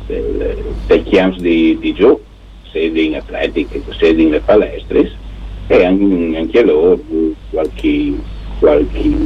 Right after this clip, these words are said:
sono stati vittime di qualche situazione che le critiche non erano puntate via sulle loro qualità, sulle loro squadre, i loro risultati, ma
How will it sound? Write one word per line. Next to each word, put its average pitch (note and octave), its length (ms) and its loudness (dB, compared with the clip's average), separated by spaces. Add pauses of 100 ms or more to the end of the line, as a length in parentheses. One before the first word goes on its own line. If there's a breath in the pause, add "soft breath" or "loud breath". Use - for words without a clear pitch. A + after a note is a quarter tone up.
(120)
sono F2 180 2
stati G2 340 0
vittime F2+ 380 0
di E2 140 -2
qualche D2 440 -2
situazione D#2+ 720 2
che C#2+ 180 -4 (840)
le F2+ 200 2
critiche B2 480 2
non A2+ 200 4
erano G#2 480 2 (720)
puntate G2 840 2
via F#2 400 2
sulle F2 200 0
loro F#2 220 2
qualità, F2 680 0
sulle E2+ 160 -4
loro E2+ 320 0
squadre, - 520 0
i - 40 2
loro F#2 240 2
risultati, - 840 -2
ma G#2 340 4